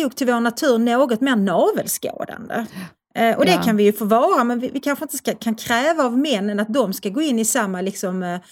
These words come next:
Speaker 1: eh, egocentriska, eh, virvel som vi kan
Speaker 2: Nej,
Speaker 1: göra
Speaker 2: men jag
Speaker 1: ibland.
Speaker 2: skulle nu, jag skulle vilja dr-, dra det ännu längre och säga att det har varit, det var under en tid nyckeln till att få utrymme.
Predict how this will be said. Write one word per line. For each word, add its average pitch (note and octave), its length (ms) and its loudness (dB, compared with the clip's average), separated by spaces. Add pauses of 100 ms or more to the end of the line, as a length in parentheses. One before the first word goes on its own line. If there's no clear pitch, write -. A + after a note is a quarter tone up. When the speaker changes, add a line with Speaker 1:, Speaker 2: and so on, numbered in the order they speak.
(340)
Speaker 1:
eh, - 260 -6
egocentriska, F#3+ 1040 0 (100)
eh, - 720 -4
virvel G#3 840 0 (140)
som A3+ 200 -2
vi A3+ 160 4
kan G#3 260 2
Speaker 2:
Nej, A#3+ 100 6
Speaker 1:
göra F4 80 2
Speaker 2:
men A#3 100 0
jag A3+ 100 2
Speaker 1:
ibland. - 40 -2
Speaker 2:
skulle G#3 240 0
nu, A3+ 260 -2
jag A3 160 2
skulle A#3 240 0
vilja A3+ 200 0
dr-, G#3 440 -8
dra G#3+ 180 2
det G3+ 80 2
ännu G#3+ 200 2
längre F#3 300 0
och F#3 80 -4
säga F#3+ 380 0
att E3+ 140 -4
det F3+ 100 2
har F3 160 -2
varit, F3 580 0 (880)
det G3 220 2
var F3 520 2
under E3+ 340 -2
en E3+ 200 -2 (140)
tid D#3 420 0
nyckeln F3 680 2
till A#3+ 260 2
att C#3+ 140 0
få C3 240 2
utrymme. G#2 760 -2